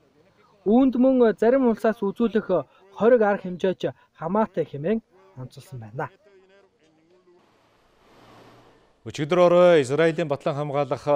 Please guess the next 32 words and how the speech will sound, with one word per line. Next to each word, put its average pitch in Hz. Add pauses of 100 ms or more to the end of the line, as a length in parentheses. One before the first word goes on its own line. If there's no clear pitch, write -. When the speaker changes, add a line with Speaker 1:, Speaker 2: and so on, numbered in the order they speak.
(140)
Speaker 2:
хүчин 147
Газын 127
зурвас 123
дахь 123
Хамас 123
зэвсэг -
түлэглэлийн 110
байршлуудад 110
дахин 120
агараас 104
цохилт -
өгсөн 90
байна. 87 (400)
Энэ 143
нь 175 (240)
Израиль 147
Палестины 135
талууд 131
гал 110
зогсоох 113
тохиролцоонд 107
хүрснээ 107
зарснаас -
хойш 143 (400)
долоо 110
хоногийн 131
дотор 143
хоёр 113
дахь -
удаагаан 98
болж 92
байгаа 123